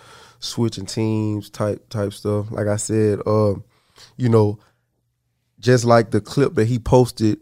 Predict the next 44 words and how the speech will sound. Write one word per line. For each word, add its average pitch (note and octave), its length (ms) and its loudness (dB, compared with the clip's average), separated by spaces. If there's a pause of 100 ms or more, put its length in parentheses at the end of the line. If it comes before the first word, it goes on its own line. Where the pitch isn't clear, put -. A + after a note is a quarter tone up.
(100)
within, A#2 540 2
like, G#2+ 220 2
if G#2 100 -6
you A2+ 140 -2
read A#2+ 240 0
the - 60 -2
story, A2+ 520 2 (480)
it'll A2 220 2
show A#2 240 2
you A2 160 2
that G#2+ 140 4
I G#2+ 120 2
said G#2+ 360 0
that G2+ 120 2
I G#2 80 0
told, - 240 -4
that G2+ 120 -2
I A2 80 -2
came G#2+ 260 -2
to G2+ 100 -4
Boost. A2 280 -2
I G2+ 80 0
was G2+ 160 0
like, F#2+ 200 -2
"I G#2 100 0
ain't G#2 160 2
really G2+ 160 0
like G2+ 260 -2
us G2+ 200 -2 (400)
rocking G#2 300 0
with G2+ 180 2
Columbia A2+ 480 2
no G2+ 180 0
more," G2+ 220 0
'cause, G2 340 -4 (400)
you C3+ 80 -14
know A#2+ 60 -2
what A2+ 60 2
I'm - 40 -4
saying, G#2 120 -4
they A2+ 100 4
weren't A2 220 4
really G#2 180 0
doing A2+ 560 2